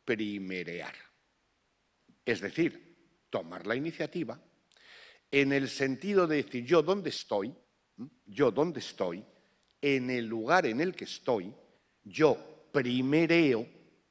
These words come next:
por utilizar esa expresión que nos cuesta tanto a nosotros decir, en cuanto que yo ofrezco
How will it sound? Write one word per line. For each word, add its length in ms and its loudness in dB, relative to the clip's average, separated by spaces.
por 160 -6
utilizar 500 -6
esa 160 -6
expresión 460 -8
que 220 -12
nos 240 -8
cuesta 400 -2
tanto 400 -4
a 80 -6
nosotros 680 -6
decir, 460 -6
en 220 0
cuanto 460 4
que 140 -2
yo 360 4
ofrezco 920 0